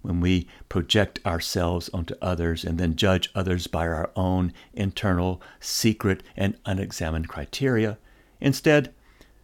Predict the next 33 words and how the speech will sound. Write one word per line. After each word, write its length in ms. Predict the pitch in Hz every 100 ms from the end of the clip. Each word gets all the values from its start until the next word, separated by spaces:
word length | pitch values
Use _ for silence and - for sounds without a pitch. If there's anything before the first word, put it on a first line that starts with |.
| _ _ -
the 100 | 110
way 220 | 123 123
I 100 | 117
want 160 | 113 -
to 80 | 107
talk 240 | 113 104
about 280 | 87 95 -
discrimination 800 | 90 - 87 87 87 - 82 80 - - -
is 220 | 104 90
that 240 | 95 92 -
ability 720 | 80 113 123 123 123 127 113
to 140 | -
see 400 | 82 - 117 120
the 100 | 123
difference 580 | 110 - 90 - - -
between 400 | - 98 - 90
two 240 | - - 135
things 640 | - 131 71 - - - - -
or 140 | 87
people, 500 | - 135 127 - - - - -
especially 540 | 120 - 180 175 160 - -
if 160 | 123 120
those 180 | 120 113
two 160 | 120
things 320 | 113 107 101
happen 300 | - 92 104
to 80 | 95
thrive 800 | - - 98 98 80 71 95 - - -
or 260 | 117 92 85
live 460 | 101 87 69 - - -
in 180 | 87 82
one 200 | 80 76
person. 400 | 135 - -